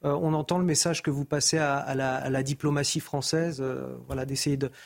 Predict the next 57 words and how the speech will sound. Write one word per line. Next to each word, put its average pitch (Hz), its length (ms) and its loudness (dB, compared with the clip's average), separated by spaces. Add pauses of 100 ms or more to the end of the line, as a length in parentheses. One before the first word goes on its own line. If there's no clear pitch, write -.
(340)
de 143 100 0
négocier 147 540 2
avec, 139 260 0
euh, 143 80 4
les 143 140 4
pays 151 360 0
autour 143 280 -2
d'Israël 139 420 -2
pour 139 140 -6
pouvoir, 143 380 0
euh, 127 60 -2 (360)
récupérer, 147 680 2
euh, 139 100 2
ces 135 220 0
otages. 151 400 2
Votre 170 300 2
famille, 160 560 2
c'était - 240 -2
très 165 240 0
important 165 360 -2
pour 151 140 0
nous 156 140 2
de 139 40 -6
vous 135 100 -2
faire, 143 280 -2
euh, 135 60 0
témoigner 156 400 2
ce - 160 0
matin. 147 240 0
On 165 120 0
espère, 156 360 0
euh, 143 60 2 (340)
avoir 151 240 2
l'occasion 151 500 2
de, 151 160 2
de 151 120 0
reparler 165 480 2
avec 156 240 2
vous, 170 420 0
d'avoir, 147 420 0
euh, 147 100 4
de 131 160 -2
bonnes 165 280 2
nouvelles 160 320 2
de 156 80 -2
votre 151 320 0
part 170 400 0
ou, 151 340 -4
ou 156 140 -4
de 147 80 -2
la 143 100 -2
part 156 160 0
des 143 160 -2
autorités 147 400 -2
israéliennes. 151 540 0
Mais 147 140 2
voilà, 135 260 -2